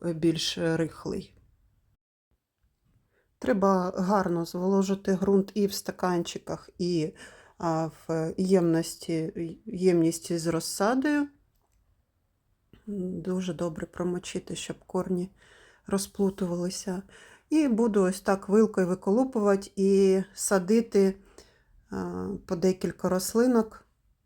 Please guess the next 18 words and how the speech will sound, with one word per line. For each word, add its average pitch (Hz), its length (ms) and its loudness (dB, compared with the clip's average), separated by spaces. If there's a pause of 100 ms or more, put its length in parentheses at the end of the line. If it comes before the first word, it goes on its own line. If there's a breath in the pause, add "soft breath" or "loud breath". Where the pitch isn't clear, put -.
(220)
в 185 140 -8 (120)
один 180 340 0
стаканчик. - 880 -10 (3000 soft breath)
В - 100 -20
першій 214 580 2
я, 180 300 -2 (460 soft breath)
е, 165 400 -10
саджаю 165 540 -2
по - 180 -6
одній 196 360 0
штучці, 233 640 -2
бо 180 200 -4
сподіваюся, 160 680 0
що - 120 -2
мені 165 180 4
хватить 165 340 -4
стаканчиків, 262 800 0 (420 loud breath)
але 370 500 2